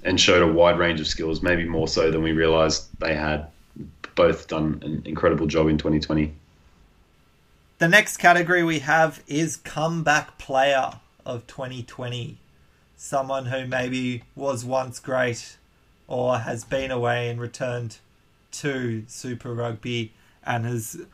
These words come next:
Speaker 2: become a force once again. Leo, we'll start with you this time. Who is your comeback player for Super Rugby A U?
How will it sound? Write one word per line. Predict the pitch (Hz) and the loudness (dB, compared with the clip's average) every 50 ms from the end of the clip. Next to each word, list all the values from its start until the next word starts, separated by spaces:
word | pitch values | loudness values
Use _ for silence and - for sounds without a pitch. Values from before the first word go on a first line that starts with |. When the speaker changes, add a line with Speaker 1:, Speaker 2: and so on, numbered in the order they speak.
| _ _ _ _ _ | _ _ _ _ _
Speaker 2:
become | - 135 120 - 147 139 123 123 | -6 -6 -6 -4 -4 -4 -4 -4
a | 117 | -6
force | - - - 127 123 120 117 - - - | -8 -8 -6 -6 -4 -4 -6 -6 -8 -10
once | 139 131 123 117 - - | -8 -8 -8 -8 -8 -10
again. | 120 113 135 139 - 117 113 113 113 - _ _ _ _ _ _ _ _ _ _ _ _ _ _ _ _ _ _ _ _ _ _ _ _ _ - - | -12 -8 -6 -4 -4 -4 -4 -6 -10 -14 _ _ _ _ _ _ _ _ _ _ _ _ _ _ _ _ _ _ _ _ _ _ _ _ _ -10 -4
Leo, | 131 139 135 135 131 135 | 0 0 2 4 2 2
we'll | 127 135 | 0 -4
start | 117 - - 143 139 139 - | -6 -2 0 0 0 0 0
with | 131 117 113 | -4 -6 -4
you | 120 123 127 | -4 -4 -4
this | 120 120 117 - - | -4 -6 -8 -8 -6
time. | - 123 127 131 127 120 | -6 -4 -4 -4 -4 -4
Who | 131 131 | -6 -6
is | 127 120 - | -6 -6 -6
your | 131 120 120 | -6 -6 -6
comeback | - - - 123 120 117 113 113 127 120 - | -8 -8 -8 -6 -6 -2 -2 -2 -2 -4 -10
player | - - 123 117 117 117 120 120 113 113 113 _ _ _ _ | -14 -8 -4 -4 -4 -2 -4 -6 -6 -8 -12 _ _ _ _
for | - 117 | -20 -18
Super | - - 127 117 - 127 | -14 -12 -14 -12 -12 -12
Rugby | 123 120 117 113 120 120 | -14 -14 -14 -14 -14 -14
A | 113 113 | -12 -12
U? | 123 120 117 113 | -12 -12 -14 -14